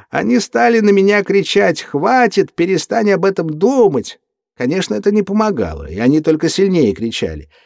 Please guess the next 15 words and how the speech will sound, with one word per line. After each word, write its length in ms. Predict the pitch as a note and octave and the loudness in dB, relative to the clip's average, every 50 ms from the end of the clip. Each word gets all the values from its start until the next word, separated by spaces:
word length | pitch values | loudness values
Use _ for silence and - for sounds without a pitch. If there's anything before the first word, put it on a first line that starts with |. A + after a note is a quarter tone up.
| _ _ _ | _ _ _
Кричали 580 | - - D3 C3 A#2+ - C#3+ D#3 F3+ F#3+ E3+ D3 | -6 -2 -2 0 0 0 2 2 2 2 2 4
на 80 | C3+ B2+ | 4 6
меня 360 | B2 B2 A#2+ A#2+ A#2 G#2 G2+ | 6 6 6 4 4 2 0
целый 420 | - - - D#3+ F3+ F#3 F3+ F3 | -2 0 0 2 2 2 0 -2
день. 380 | C#3 B2 B2 G#2+ F2 D#2 C#2+ - _ _ _ _ _ | 0 0 0 0 0 -2 -8 -14 _ _ _ _ _
Столько 380 | - - D3+ D3 C3+ - C3 | -4 -2 -2 -2 0 0 0
внимания 640 | A2 A2+ A#2+ A#2+ G#2+ G#2 A#2+ D3 D#3 C3 A#2+ A2+ G#2+ | 0 2 4 4 4 4 4 4 4 4 4 4 4
я 200 | G2+ A#2 A#2 A2 | 2 2 4 4
никогда 580 | A2+ A#2+ A#2+ - C#3 C3 B2 A#2+ B2+ B2 G#2+ | 4 2 2 2 0 0 0 2 0 0 0
не 120 | G2 F2+ E2 | 0 -4 -6
получал». 580 | - F2 F2 F#2+ G2 - - D#2+ C#2+ D2+ D2+ _ _ _ _ _ _ _ _ _ _ _ _ _ _ _ _ _ _ | -8 -8 -8 -8 -8 -8 -10 -12 -14 -16 -20 _ _ _ _ _ _ _ _ _ _ _ _ _ _ _ _ _ _
Но 220 | G2+ G2+ G2 F#2+ | -6 -4 -4 -4
что 220 | F2 - - C3+ B2+ | -4 -2 -2 -2 0
произошло 540 | - A2 A2+ G#2+ A2+ B2 - - B2 G#2 | 0 0 0 2 2 0 0 0 -2 -2
потом? 420 | F2 A2+ A2+ - - G2+ C#2+ C#2 | 0 -2 -4 -4 -4 -6 -6 -8